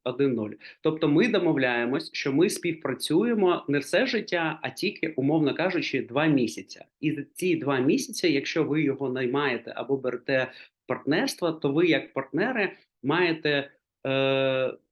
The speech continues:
проговорити зони відповідальності, за які відповідаєте ви і як ви це міряєте, і за які відповідає він і як це міряє. І потім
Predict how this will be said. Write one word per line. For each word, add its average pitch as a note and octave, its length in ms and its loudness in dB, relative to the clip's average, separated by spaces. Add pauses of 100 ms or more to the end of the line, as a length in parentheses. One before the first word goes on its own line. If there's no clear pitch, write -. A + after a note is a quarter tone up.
(120)
проговорити D3 800 0
зони D3+ 300 2
відповідальності, C#3+ 880 -2
за C#3 140 0
які C3+ 340 -2
відповідаєте A#2+ 760 -2
ви C3+ 340 -2 (100)
і E3 100 2
як D#3+ 220 0
ви D#3+ 60 -2
це D#3+ 180 -4
міряєте, D#3+ 600 2
і B3+ 100 -2
за F3+ 120 0
які D#3 240 0
відповідає C#3+ 680 -4 (200)
він F3 420 -6
і C#3+ 100 -4
як D#3 280 -2
це C3+ 240 -2
міряє. A#2 460 -2
І C#3 80 -6
потім E3 520 0